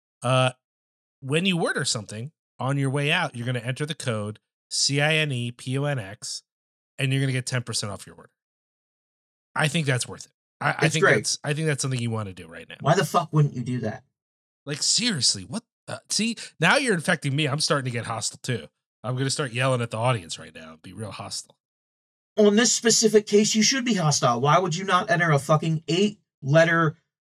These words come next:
Speaker 2: promo code to get ten percent off for your boys?
Speaker 1: I think that's fair. That's fair.
Speaker 2: Totally reasonable.
Speaker 1: Anyways,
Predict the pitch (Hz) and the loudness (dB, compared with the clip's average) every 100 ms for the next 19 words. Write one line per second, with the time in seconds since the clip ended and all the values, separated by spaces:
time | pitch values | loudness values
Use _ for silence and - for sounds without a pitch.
0 | _ - 185 208 185 143 131 131 147 143 | _ -6 4 4 6 6 4 4 4 2
1 | 151 - 175 262 - 190 - 190 156 - | -4 -4 -4 -4 -2 -2 0 0 -2 -6
2 | _ _ - - 214 202 208 185 202 208 | _ _ -14 0 0 2 2 4 6 8
3 | 208 196 120 - - _ _ _ _ - | 6 4 0 -2 -8 _ _ _ _ -12
4 | 123 135 - 90 - 80 76 - 113 - | -6 -6 -8 -14 -16 -18 -20 -18 -18 -14
5 | - - _ _ _ - - 185 180 170 | -14 -14 _ _ _ -2 4 4 4 2
6 | 135 117 110 104 104 - _ _ _ _ | 2 0 -2 -6 -8 -14 _ _ _ _
7 | _ _ _ _ _ - _ _ - 170 | _ _ _ _ _ -20 _ _ -2 0
8 | 131 113 - | 0 -2 -4